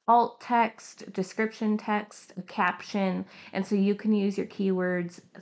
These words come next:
throughout there as well. All right, tip number five, it, this kind of wraps all of these tips I gave you together, is to make sure that you have the plugin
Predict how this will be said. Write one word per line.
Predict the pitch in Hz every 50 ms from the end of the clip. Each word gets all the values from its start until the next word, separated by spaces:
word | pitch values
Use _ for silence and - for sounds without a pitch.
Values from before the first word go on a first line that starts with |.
| _
throughout | - - 185 185 180 175 170 - - 175
there | 175 160 170 180 196 196
as | - - 165 - -
well. | - - - - - - _ _ _ _ _ _ _ _ _ _ _ _ _ _ _ _ -
All | 208 214
right, | 196 139 -
tip | - - 247 -
number | - 277 285 294 302 285
five, | - - 214 190 185 202 220 240 247 -
it, | 208 208 - - - -
this | 208 214 220 -
kind | - - 294 294 285 294
of | 233 208 214
wraps | 175 170 175 180 180 190 220 - - - - - -
all | - 175 175 185
of | 190 190
these | 202 196 190 -
tips | - 196 190 190 - - -
I | 180 175
gave | 175 - 175 170 170 170
you | 180 175 175
together, | 175 - - 196 165 165 151 156 170 185 214 240 254 - - - - - -
is | - 220 220
to | - 240
make | 220 202 190 196 269 - -
sure | - - 233 220 226
that | 220 208 - -
you | 190 190 196 202
have | 196 190 208 196 180 175 175 175 - - -
the | 190
plugin | 185 185 - - 175 170 170 190 180 170 170 170 -